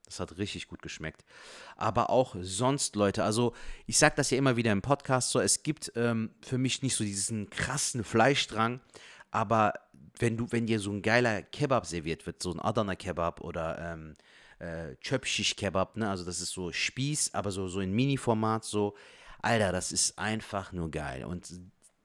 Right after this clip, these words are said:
der Salat, äh, wie gesagt, äh, Hummus, aber auch so die Süßspeisen dort.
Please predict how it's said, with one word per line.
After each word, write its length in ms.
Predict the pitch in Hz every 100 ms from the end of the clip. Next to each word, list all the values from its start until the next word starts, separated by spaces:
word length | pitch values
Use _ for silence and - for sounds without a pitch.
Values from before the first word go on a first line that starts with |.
| _ - -
der 260 | 95 101
Salat, 720 | 95 98 95 95 98 90 - -
äh, 280 | 90 95 - _
wie 120 | - 110
gesagt, 560 | 95 101 95 - - _ _ _ _ _ _ _ - _ -
äh, 180 | 95
Hummus, 500 | 95 107 143 117 95
aber 240 | - 90 95
auch 160 | 120
so 140 | 113 123
die 140 | 107
Süßspeisen 720 | 98 127 120 - 95 90 80 85
dort. 180 | 82